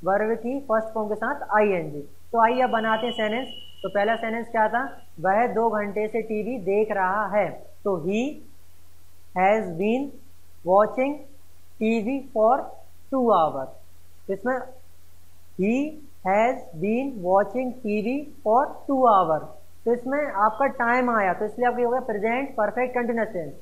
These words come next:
अब आप इसमें कहेंगे for, तो आपको मैं बता दूं for और since का यूज़ कहाँ करना है आपको।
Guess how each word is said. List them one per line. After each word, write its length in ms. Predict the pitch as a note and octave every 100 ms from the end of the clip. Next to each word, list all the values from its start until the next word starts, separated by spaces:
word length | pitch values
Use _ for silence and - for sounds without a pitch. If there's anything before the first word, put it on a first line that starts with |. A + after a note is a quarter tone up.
| - -
अब 80 | G#3
आप 120 | A#3+
इसमें 200 | B3+ B3+
कहेंगे 220 | B3+ B3+ C#4
for, 380 | - A#3+ A#3 - - - - -
तो 60 |
आपको 220 | A#3 A3+ B3
मैं 100 | B3
बता 280 | A#3+ A#3+
दूं 120 | A#3+ C#4
for 320 | - A3 B3
और 140 | B3+
since 260 | B3 A3+ A3
का 80 | A#3
यूज़ 220 | A#3 -
कहाँ 180 | A3 A3
करना 280 | G#3 F#3+
है 80 | F#3
आपको। 220 | D#3+ D#3